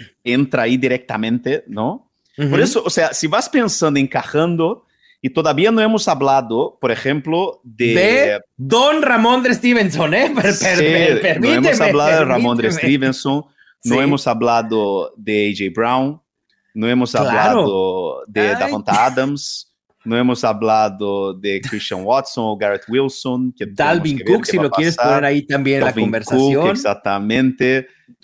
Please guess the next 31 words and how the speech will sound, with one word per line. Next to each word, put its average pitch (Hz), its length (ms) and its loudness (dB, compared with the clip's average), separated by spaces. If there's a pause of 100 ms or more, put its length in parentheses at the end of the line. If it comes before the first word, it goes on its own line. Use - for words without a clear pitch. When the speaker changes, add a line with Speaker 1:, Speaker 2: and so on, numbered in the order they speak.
(140)
Speaker 1:
¿Sabes? 175 400 2
O 127 80 -6
sea, 113 420 2 (100)
e-, 123 200 -8 (120)
es, 135 240 0
Speaker 2:
<laughs> - 140 0
Speaker 1:
eh, 117 400 0
Kenneth 135 360 0
Walker, 135 920 -2
eh, 107 340 -4 (1700)
eh, 104 360 2 (160)
Speaker 2:
Sí. - 40 -6 (380)
Speaker 1:
jo-, 135 220 -14
eh, 120 200 -6 (440)
¿sabes? - 1300 -8 (220)
Speaker 2:
Va 151 80 0
a 151 40 -4
ser 165 160 -4
Speaker 1:
Es 147 40 -4
Speaker 2:
bien 151 140 0
Speaker 1:
complicada 254 240 2 (200)
Speaker 2:
interesante 302 140 2
Speaker 1:
la 170 60 2
Speaker 2:
este 123 100 -2
Speaker 1:
cosa, 135 120 2 (200)
Speaker 2:
off-season. 104 100 0
Speaker 1:
hombre. 101 300 -4
Es - 100 -16
Speaker 2:
Sí. 95 200 -6
Speaker 1:
muy 151 280 0
complicada. 107 800 -4